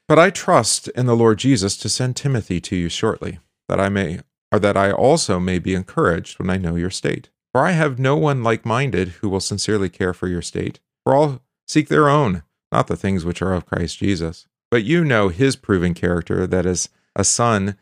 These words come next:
with his father he served me in the gospel. Therefore I hope to send him at once, as soon as I see how it goes with me.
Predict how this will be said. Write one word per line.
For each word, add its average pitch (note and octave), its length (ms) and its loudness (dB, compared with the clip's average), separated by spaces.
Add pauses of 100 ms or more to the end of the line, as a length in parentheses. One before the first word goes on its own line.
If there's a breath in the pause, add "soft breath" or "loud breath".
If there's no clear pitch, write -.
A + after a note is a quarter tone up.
(220)
with F#2+ 140 -4
his F2+ 160 -4
father G#2+ 420 4
he F2 160 -6
served G#2 400 0
me F2 220 -2
in F2+ 220 -6
the F2 60 -2
gospel. G2+ 580 -4 (300)
Therefore F#2+ 360 2
I F#2 100 0
hope A2+ 400 -2 (160)
to - 100 -12
send F2 280 -4
him F2+ 120 -4
at F2 140 -6
once, A2 400 -6
as - 140 -8
soon F#2 320 -4 (260)
as F#2+ 140 -4
I F#2+ 80 2
see G2 300 -2
how E2+ 180 -4
it D2+ 80 -6
goes A#2 260 -2
with E2+ 160 -10
me. E2 180 -12